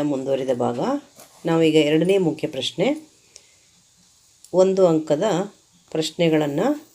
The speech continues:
ಬಿಡಿಸೋಣ. ಇಲ್ಲಿ ಮೊದಲನೇ ಪ್ರಶ್ನೆ ಅಂದರೆ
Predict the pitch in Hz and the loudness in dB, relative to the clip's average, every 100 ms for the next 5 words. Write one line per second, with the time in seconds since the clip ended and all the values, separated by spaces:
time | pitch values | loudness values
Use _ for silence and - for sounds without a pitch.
0 | _ - 151 131 - 104 85 - _ _ | _ -4 -4 -2 -6 -8 -10 -18 _ _
1 | _ _ _ _ _ _ _ _ _ _ | _ _ _ _ _ _ _ _ _ _
2 | _ _ - 175 226 185 226 - - 170 | _ _ -6 0 2 2 -2 -10 -8 0
3 | 170 180 180 170 147 - 151 165 | 2 4 4 0 -6 -4 -2 2